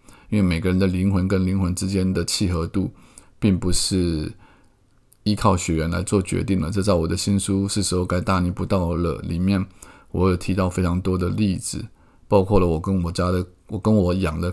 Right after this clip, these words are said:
狗，那包括了我跟我妈，虽然说她对我非常好，虽然我很爱她，但实际上我们在生活当中有非常多的思想是没有办法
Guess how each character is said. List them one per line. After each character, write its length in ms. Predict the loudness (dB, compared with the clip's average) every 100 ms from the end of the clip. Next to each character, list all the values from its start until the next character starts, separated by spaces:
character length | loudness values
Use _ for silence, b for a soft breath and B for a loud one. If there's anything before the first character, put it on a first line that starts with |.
| -2
狗， 260 | -2 -2 -6 b b b b b b
那 140 | 0 2
包 200 | 6 6
括 160 | 6
了 80 | 4
我 120 | 2
跟 140 | 2 2
我 100 | 4
妈， 380 | 4 4 4 2
虽 160 | 2
然 160 | 2 2
说 280 | 2 0 0
她 180 | -2 -2
对 160 | 0
我 160 | 0 0
非 180 | 0 2
常 220 | 4 2
好， 240 | 0 -4
虽 140 | -2 -2
然 100 | 0
我 140 | 0
很 60 | -2
爱 280 | -4 -4
她， 380 | -4 -6 -6 -6
但 160 | -4 -2
实 180 | -2 -4
际 160 | -2
上 300 | 0 0 0 -6 B B B B B
我 60 | -2
们 140 | 2
在 100 | 4
生 220 | 2 2 2
活 140 | 2
当 200 | 2 2
中 340 | 2 2 0 -2 b b b b b
有 100 | -4
非 140 | 2 4
常 240 | 4 2
多 180 | 2 2
的 120 | 2
思 240 | 0 0 0
想 240 | 0 -2
是 100 | -2
没 140 | 0
有 80 | 0
办 140 | 0
法 40 | -2